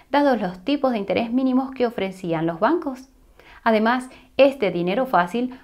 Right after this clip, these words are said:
provocó una inflación galopante que era cualquier cosa menos transitoria.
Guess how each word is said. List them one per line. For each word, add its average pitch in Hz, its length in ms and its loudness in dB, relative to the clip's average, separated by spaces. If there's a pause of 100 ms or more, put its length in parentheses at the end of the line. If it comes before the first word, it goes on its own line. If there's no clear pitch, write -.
provocó 233 480 6
una 269 240 2
inflación 240 840 -2
galopante 208 960 0
que 160 180 -2
era 185 160 -2
cualquier 180 420 -4
cosa 226 440 -2
menos 185 420 -4
transitoria. 156 840 -6